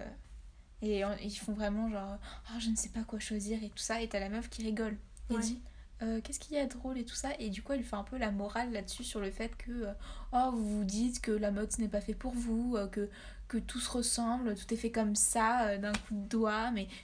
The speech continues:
Speaker 1: tout a été pensé, tout a été pensé pour les gens, et cetera. »
Speaker 2: Mhm.
Speaker 1: Je sais plus ce qu'elle dit exactement. Et, euh, ouais, ça m'a grave fait penser à ça, en fait.
Speaker 2: Ok.
Speaker 1: Du fait qu'il y a toujours une période dans, dans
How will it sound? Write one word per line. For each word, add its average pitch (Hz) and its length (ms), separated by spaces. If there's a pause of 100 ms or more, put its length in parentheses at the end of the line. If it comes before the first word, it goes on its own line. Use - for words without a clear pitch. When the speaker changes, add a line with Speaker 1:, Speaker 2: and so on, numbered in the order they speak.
Speaker 1:
tout - 140
a 254 60
été 202 260
pensé, 226 800
tout - 180
a 208 60
été 190 340
pensé 214 480
pour 208 220
les 196 140
gens, 226 240
et 214 80
cetera. » 220 460
Speaker 2:
Mhm. 233 40
Speaker 1:
Je 226 60
sais - 100
plus - 120
ce - 60
qu'elle 190 160
dit 185 60
exactement. 196 540 (500)
Et, 208 240
euh, 196 240
ouais, 294 100
ça 262 120
m'a 214 120
grave 240 220
fait - 140
penser 294 220
à 247 40
ça, 247 140
en 254 60
fait. - 220 (440)
Speaker 2:
Ok. 349 140
Speaker 1:
Du 214 80
fait 285 200
qu'il 247 440
y - 40
a - 20
toujours 262 280
une 240 160
période 240 280
dans, 226 180 (100)
dans 202 400